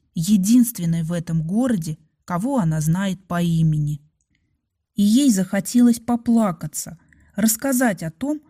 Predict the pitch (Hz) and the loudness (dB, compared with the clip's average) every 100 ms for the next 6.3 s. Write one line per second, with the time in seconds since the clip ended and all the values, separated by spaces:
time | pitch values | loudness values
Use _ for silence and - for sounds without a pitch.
0 | _ - - 254 240 302 330 190 180 - | _ -20 -6 2 2 2 -2 -4 -4 -4
1 | 254 254 208 190 - 277 - 190 170 180 | -4 -4 -6 -8 -6 -8 -6 -4 -2 -2
2 | 185 - 254 269 180 165 - 185 - 262 | -2 -2 2 2 0 -6 -4 -6 -4 -2
3 | 277 269 _ - 185 190 226 220 226 202 | -2 -4 _ -6 0 2 2 2 2 0
4 | 214 170 156 160 160 _ _ _ - 160 | 0 -2 -4 -10 -12 _ _ _ -6 -2
5 | 170 196 185 - 190 220 240 233 220 165 | 0 -2 -4 -4 0 2 2 2 -2 -4
6 | - 160 | -8 -16